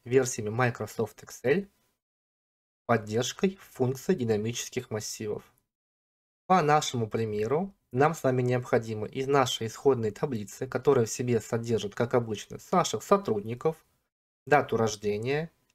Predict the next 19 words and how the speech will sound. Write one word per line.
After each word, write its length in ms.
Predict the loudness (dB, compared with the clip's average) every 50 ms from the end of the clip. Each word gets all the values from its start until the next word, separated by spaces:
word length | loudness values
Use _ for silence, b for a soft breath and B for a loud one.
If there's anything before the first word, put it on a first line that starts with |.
| _ _
их 240 | -6 -6 -6 -6 -8
должность, 760 | -10 -4 0 0 0 0 0 -2 -2 -2 -2 -2 -6 _ _ _ _ _ _ _ _ _ _ _ _ _ _ -4
по 200 | 0 4 6 6
любым 540 | 6 6 4 4 4 4 4 4 4 2 -2
символам, 800 | -6 -8 -6 -4 0 0 2 4 4 4 2 2 -2 -6 -10 -20 _ _ _ _ _ _ _ _ -8
вбитым 520 | -8 -6 -2 -2 -2 0 0 -4 -6 -6
в 120 | -8 -10
поле 300 | _ 4 4 6 6 4
«сотрудник», 760 | -2 -4 -8 -10 -8 -8 -8 -8 -6 -4 -4 -6 -6 -8 -14 _ _ _ _ _ _ _ _ _ _ _ _ _
подобрать 640 | 0 2 4 4 4 4 4 4 2 2 2 -2 -4
тех 260 | 0 2 2 2 2
сотрудников, 800 | 0 -6 -6 -6 -6 -12 -10 -8 -8 -6 -4 -4 -4 -4 -4 _ _
которые 440 | -2 -2 2 4 6 6 6 4 2
подошли 540 | 0 0 0 0 0 -2 -2 -2 0 0 0
к 80 | -2 _ -2
нашему 420 | 2 2 2 2 2 -2 -4 -4
с 80 | -4 -2
вами 260 | -2 -2 -2 -2 -4
критерию. 760 | -6 -8 -6 -2 -2 -2 -2 0 -2 -2 -2 -2 -4 -6